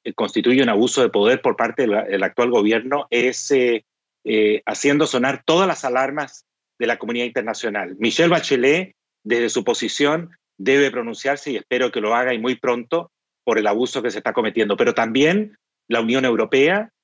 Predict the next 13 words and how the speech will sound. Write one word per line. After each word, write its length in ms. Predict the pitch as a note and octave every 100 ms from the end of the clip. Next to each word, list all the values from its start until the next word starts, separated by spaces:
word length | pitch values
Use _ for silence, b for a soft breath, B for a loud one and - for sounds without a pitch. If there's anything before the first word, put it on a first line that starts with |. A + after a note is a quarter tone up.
| _
y 60 | C3
Washington. 720 | A#2+ B2+ A2+ A2 F#2+ A2 -
Yo 120 | G2 A#2+
espero, 580 | - D3+ D3 D#3+ D#3 _ _ _ -
eh, 240 | A#2+ A#2 -
que 480 | C3 A#2 A2+ G#2+ A2+
la 80 | A2+
administración 840 | A#2 G#2 G#2+ - C#3 C3+ C3+ C3
del 180 | - G#2+
gobierno 420 | G2+ G#2 A#2+ C3
del 100 | B2+
presidente 600 | - - A2+ A2+ - B2
Biden 600 | G#2 B2 A#2 C3 F#3 F#3+